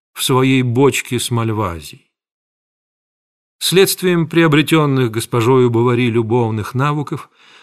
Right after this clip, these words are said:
была перемена в её повадках. Взоры её стали смелее,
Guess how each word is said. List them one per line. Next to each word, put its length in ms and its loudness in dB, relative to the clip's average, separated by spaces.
была 360 0
перемена 640 0
в 80 0
её 180 0
повадках. 560 -4
Взоры 560 2
её 240 2
стали 340 -2
смелее, 760 -6